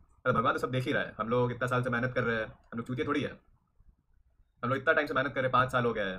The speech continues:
तब जाके मेहनत से हम लोग यहाँ पे आए हैं। अब कोई, मतलब बहुत सारे case अब ऐसे सुन लिए कि पहले वो लोग hack लगा लेंगे, फिर एक point पे पहुँच जाएंगे जहाँ पे उनका सब secure हो जाता है, और फिर उसके बाद वो छोड़ देंगे, पर जो उनका sense है वो तो रह जाएगा ना।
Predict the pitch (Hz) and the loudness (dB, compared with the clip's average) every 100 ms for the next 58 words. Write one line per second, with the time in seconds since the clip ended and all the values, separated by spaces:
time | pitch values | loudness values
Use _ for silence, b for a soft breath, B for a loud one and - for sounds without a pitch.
0 | - - - - 131 127 123 123 113 113 | -10 -20 -20 -6 -2 0 0 0 0 -2
1 | 113 117 110 104 101 98 90 92 - _ | -4 -4 -2 -2 -2 -4 -6 -12 -20 _
2 | - - 127 135 135 131 123 - - 117 | -20 -6 -2 0 -2 -6 -8 -12 -2 2
3 | 131 147 139 139 143 135 123 147 147 143 | 4 4 2 0 2 2 0 -2 0 0
4 | 143 139 139 139 - - _ _ _ 117 | 0 -2 -2 -6 -12 -20 _ _ _ 0
5 | 127 131 127 120 127 131 143 165 131 - | 2 4 4 2 2 2 4 2 0 -4
6 | - - - - - 165 160 165 160 160 | -12 -20 -20 -20 -8 -2 2 2 0 -4
7 | - - - - - - - 135 143 143 | -18 -20 -20 -20 -20 -10 0 0 2 0
8 | 143 147 151 147 139 139 139 143 127 139 | 2 2 2 2 2 0 -2 -4 -2 0
9 | 127 92 - 87 - - - - - - | 2 -2 -6 -10 -12 -20 -20 -20 -20 -20
10 | - 117 113 120 117 107 101 160 170 151 | -10 -6 -4 -4 -2 -2 2 4 4 2
11 | 123 120 - - _ 123 131 147 - 170 | -2 -6 -16 -20 _ -4 -2 0 0 0
12 | 180 175 170 165 127 104 170 | 2 2 4 4 4 2 -2